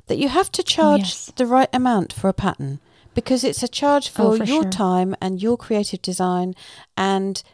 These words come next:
Speaker 1: everything else you've got to do. You know, so, I
Speaker 2: Yeah.
Speaker 1: mean, it's okay to have a couple of free patterns, but actually you've really got to charge what you're worth, um, have the time that
Speaker 2: Yes.
Speaker 1: you're spending.
Speaker 2: Absolutely. And, and like I said, you know, there's,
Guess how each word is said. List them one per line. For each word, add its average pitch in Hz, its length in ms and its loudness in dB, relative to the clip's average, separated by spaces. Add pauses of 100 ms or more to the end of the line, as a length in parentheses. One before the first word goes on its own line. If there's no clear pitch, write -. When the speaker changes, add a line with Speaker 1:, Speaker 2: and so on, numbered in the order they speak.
(100)
Speaker 1:
everything 277 340 0
else 302 280 2
you've 247 100 -2
got - 200 -2
to 202 100 -4
do. 233 500 0 (560)
You 247 120 0
know, 185 180 4
so, 240 160 6
I 240 100 8
Speaker 2:
Yeah. 233 100 6
Speaker 1:
mean, 240 160 4
it's 214 140 -4
okay 294 480 2
to 277 140 -2
have 262 160 2
a 208 40 -2
couple - 300 0
of 185 60 2
free 214 220 0
patterns, - 380 -6
but 190 160 -6
actually 156 540 -8 (240)
you've 202 180 -6
really 254 460 0
got - 400 0
to 160 240 0 (580)
charge 208 340 2
what - 200 -2
you're 185 220 0
worth, 156 480 0 (180)
um, 175 320 -2
have 196 200 -2
the 196 100 0
time 208 340 4
that 196 140 4
Speaker 2:
Yes. - 120 -2
Speaker 1:
you're 202 120 0
spending. 247 560 -6 (400)
Speaker 2:
Absolutely. 190 760 0
And, 196 300 0
and 220 120 4
like 285 180 6
I 277 60 8
said, 233 220 4
you 233 60 6
know, 190 160 4
there's, 214 240 2